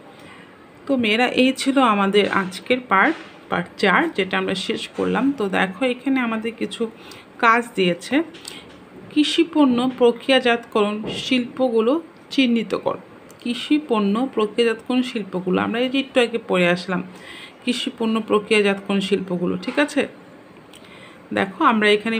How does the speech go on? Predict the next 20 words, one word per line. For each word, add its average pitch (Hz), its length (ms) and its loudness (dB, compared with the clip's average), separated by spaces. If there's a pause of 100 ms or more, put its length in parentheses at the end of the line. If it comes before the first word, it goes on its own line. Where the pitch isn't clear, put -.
পড়ে 190 180 2
এসেছি, 202 400 -2
তো 262 160 0
সেগুলো 254 480 2
তোমরা 220 260 0
খাতায় 196 440 0
লিখবে 180 340 -6
কোনগুলো। 208 580 0 (840)
কৃষি 294 400 2
পণ্য 311 260 6
প্রক্রিয়াজাতকরণ 277 720 4
শিল্পের 262 300 -4
সমস্যাগুলো, 214 840 -2 (480)
এই 214 120 -2
যে 175 100 -2
সমস্যাগুলো, 214 720 -2
দেখো 208 300 0
প্রক্রিয়াজাতকরণ 233 760 0
শিল্পের 220 360 -4
সমস্যা। 180 560 -4